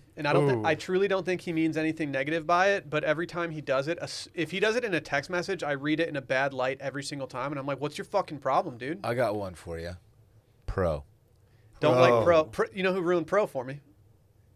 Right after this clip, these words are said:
Speaker 3: John,
Speaker 4: J P?
Speaker 3: uh, yeah, John Peterson.
Speaker 1: John Peterson.
Speaker 3: He's not the only one who's call, who calls me pro, though.
Speaker 4: It's a gol-, I think it's a golf guy thing.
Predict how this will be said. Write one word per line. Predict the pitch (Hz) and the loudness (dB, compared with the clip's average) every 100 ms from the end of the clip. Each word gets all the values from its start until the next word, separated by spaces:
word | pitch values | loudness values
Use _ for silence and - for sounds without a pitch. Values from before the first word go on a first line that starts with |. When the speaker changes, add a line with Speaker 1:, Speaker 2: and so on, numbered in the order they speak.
| _ - | _ -2
Speaker 3:
John, | 101 | 2
Speaker 4:
J | 123 | 4
P? | 113 135 170 | 6 4 4
Speaker 3:
uh, | - | 0
yeah, | 101 87 | -4 -4
John | 78 92 87 | -4 -6 -4
Peterson. | 107 98 - | -4 -2 -2
Speaker 1:
John | 139 151 | -2 -2
Peterson. | 151 127 - 135 | -4 -6 -4 2
Speaker 3:
He's | 143 | 6
not | 190 | 6
the | 139 | 4
only | 131 | 2
one | 117 101 | 0 0
who's | 98 90 | -2 -4
call, | - 98 | 0 0
who | 92 90 | 0 -4
calls | - 87 82 | -2 -2 -4
me | 78 | -10
pro, | - 78 60 | -10 -10 -6
though. | - | -2
Speaker 4:
It's | 160 196 | 2 6
a | |
gol-, | 160 170 | 10 10
I | 170 | 8
think | 180 175 | 4 2
it's | 147 | 0
a | |
golf | 120 135 135 127 | 4 6 6 4
guy | 123 107 | 2 2
thing. | - 104 92 | -2 -8 -8